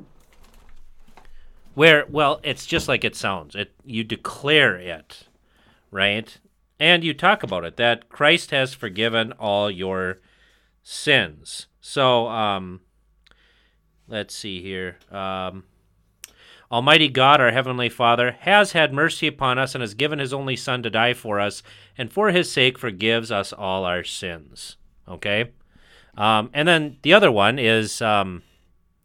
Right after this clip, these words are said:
uh, the operative indicative, which means that we actually forgive sins, right? Where I,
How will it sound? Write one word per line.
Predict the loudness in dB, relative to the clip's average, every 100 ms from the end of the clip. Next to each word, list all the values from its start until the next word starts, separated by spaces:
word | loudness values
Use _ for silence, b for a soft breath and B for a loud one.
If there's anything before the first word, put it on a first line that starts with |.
| -20 _
uh, | -14 -12 -10 -14 -18 _ _ _
the | -4
operative | 0 0 0 -4 -2 -2
indicative, | -6 -4 -4 -4 -6 -6 -8 -12 _
which | -14 -12
means | -8 -8 -6
that | -8 -4
we | -2
actually | -2 -4 -10 -10
forgive | -12 -14 -6 -6 -6
sins, | -10 -14 -16 -20 -20 -18
right? | -16 -14 -16 b b b b
Where | -4 -4 0
I, | 4 6 6 4 0